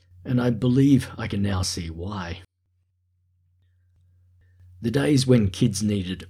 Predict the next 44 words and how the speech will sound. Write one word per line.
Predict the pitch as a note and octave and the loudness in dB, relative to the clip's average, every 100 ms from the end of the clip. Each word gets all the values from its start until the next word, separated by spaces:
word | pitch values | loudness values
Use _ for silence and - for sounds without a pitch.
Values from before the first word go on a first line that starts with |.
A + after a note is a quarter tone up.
| - | -10
record | G2+ C3 C3+ A2+ | -4 -2 0 0
albums | G2+ G2+ G2 A2+ A#2 - | 2 0 0 0 0 -4
to | F#2 | -6
solve | - G#2+ G2 F2 | 0 2 2 -2
the | |
world's | F2+ F#2+ F#2 E2 | -2 0 -2 -2
mysteries | G#2+ B2 - G2+ F#2 - - - - | -4 -4 -4 -6 -6 -8 -18 -16 -6
are | F#2 | -4
long | G2+ G2+ F#2+ | -2 -2 -2
gone | F2+ F2 E2+ | -4 -6 -4
now, | G2 G#2+ | -4 -2
of | F#2+ - | -4 -8
course. | - F#2+ E2+ - - _ _ _ _ - | -10 -10 -8 -12 -14 _ _ _ _ -12
In | - G2 | -4 -2
the | G2 F#2+ B2+ | -2 -4 -2
information | A2+ G#2 G#2+ B2 B2+ A2+ | -2 -2 0 0 0 0
age, | G#2 G2+ F2+ - - - | 0 -2 -4 -10 -14 -4
there | A2+ | -2
are | G#2+ | -2
no | A2 C3 E3 | 0 2 2
unanswered | C3+ B2 A#2 A#2 G#2 F2+ - | 2 0 2 0 -2 -6 -2
questions | A2+ G2+ F#2 E2+ | -2 -2 -6 -6
left, | F2+ B2 B2 - - - | -4 -4 -4 -6 -12 -10
least | A2 B2 G2 A#2 | -2 -2 -2 -2
of | G2 | 0
all | G#2 F#2+ | 0 -2
about | F2+ F2+ E2 | -2 -4 -6
sex. | - - G2+ F#2 - - _ _ _ _ - | -10 -8 -8 -10 -14 -16 _ _ _ _ 0
Click | C#3 | 0
a | B2 | 2
mouse | G#2+ A#2 - | 0 0 -4
button, | - B2 A2+ G#2+ - _ _ | -4 -4 -4 -8 -8 _ _
and | G#2 G2 | -6 -6
you | |
can | F#2 A2 | -4 -2
watch | G#2 - | -2 -4
videos | F2+ G#2+ A2+ G2+ F#2+ - | -4 -2 2 2 0 -4
that | F#2+ - | -8 -8
would | G2+ | -8
have | F2+ | -4
made | G2 F2 E2 - | -4 -4 -8 -8
Bon | G#2+ F2+ | -6 -4
Scott | E2 - A2 E2 - | -6 -6 -6 -6 -10
wince. | A2+ A#2 G2+ - - | -6 -4 -6 -8 -14